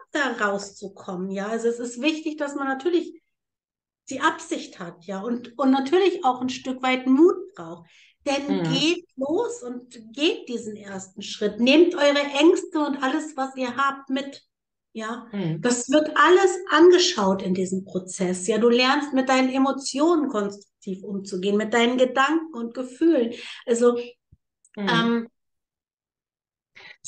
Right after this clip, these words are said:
Speaker 1: ich
Speaker 2: Kirsten,
Speaker 1: kann's
Speaker 2: es ist
Speaker 1: dir
Speaker 2: ja auch,
Speaker 1: empfehlen.
Speaker 2: äh, du hast es ja erstmal selbst erlebt, ne?
Speaker 1: Genau.
Speaker 2: Äh, ich sag mal so,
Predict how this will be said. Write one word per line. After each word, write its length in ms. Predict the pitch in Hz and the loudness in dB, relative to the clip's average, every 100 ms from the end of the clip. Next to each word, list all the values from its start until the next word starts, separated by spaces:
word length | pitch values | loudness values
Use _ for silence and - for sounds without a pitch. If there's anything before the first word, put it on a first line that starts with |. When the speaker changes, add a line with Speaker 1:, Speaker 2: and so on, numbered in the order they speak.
| - - | -16 -2
Speaker 1:
ich 60 | |
Speaker 2:
Kirsten, 100 | 254 | 0
Speaker 1:
kann's 180 | 247 196 | 2 0
Speaker 2:
es 120 | - | 0
ist 160 | 247 233 | 0 2
Speaker 1:
dir 60 | 254 | 4
Speaker 2:
ja 80 | |
auch, 200 | 220 233 - | 4 2 0
Speaker 1:
empfehlen. 400 | 226 190 202 - _ - | -8 -10 -16 -20 _ -4
Speaker 2:
äh, 220 | 190 226 - | -4 -4 4
du 240 | 254 339 | 6 6
hast 200 | 302 302 | 4 4
es 160 | 285 269 | 0 2
ja 100 | 226 | 2
erstmal 440 | - 247 214 202 | 0 0 0 2
selbst 400 | 202 214 - - | 2 0 -2 -6
erlebt, 640 | 185 180 143 151 - - _ _ - | -4 0 0 -2 -8 -20 _ _ -4
ne? 280 | 165 233 240 - | -2 -2 -4 -8
Speaker 1:
Genau. 200 | 269 330 | -4 2
Speaker 2:
Äh, 260 | 427 202 | 2 2
ich 120 | - - | -4 -10
sag 120 | - | -12
mal 100 | 240 | -12
so, 120 | 240 | -8